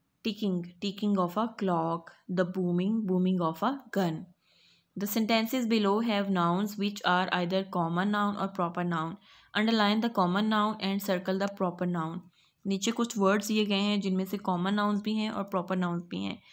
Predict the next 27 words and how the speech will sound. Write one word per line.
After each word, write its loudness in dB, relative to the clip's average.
आपने 2
अंडरलाइन 0
करना -2
है 0
कॉमन 0
नाउन्स 0
को -4
और 0
सर्कल -2
करना -4
है -2
प्रॉपर 2
नाउन्स 0
को। -10
कॉमन 2
नाउन्स 0
कौन 0
से -4
होते -2
हैं? 0
जो -2
कि -8
common 0
होते -4
हैं, -12
किसी -6
simple 0